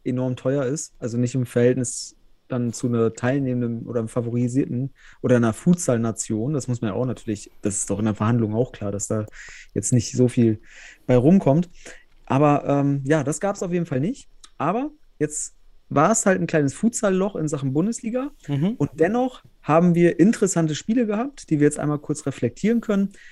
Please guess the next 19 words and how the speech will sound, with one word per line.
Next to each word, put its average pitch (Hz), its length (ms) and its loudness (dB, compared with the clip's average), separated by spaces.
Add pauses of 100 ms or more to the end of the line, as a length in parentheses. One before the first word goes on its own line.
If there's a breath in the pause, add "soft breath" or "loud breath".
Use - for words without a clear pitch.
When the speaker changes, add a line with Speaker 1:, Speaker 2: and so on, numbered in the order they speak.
(160 loud breath)
Speaker 1:
Wir 135 80 0
hatten 143 500 0
zu - 220 -4
Beginn 160 340 2
des 214 200 -4
zweiten 147 280 -4
Spieltags 156 580 -6
die 123 140 -2
H 196 180 -2
S 285 120 -6
V 185 100 0
Panthers 190 480 -4
gegen 147 360 -2
den 123 120 -4
Stuttgarter 170 580 -4
Futsal - 360 0
Club. - 320 -2 (380 soft breath)
Und, 208 280 2 (240)
oha, 131 460 -2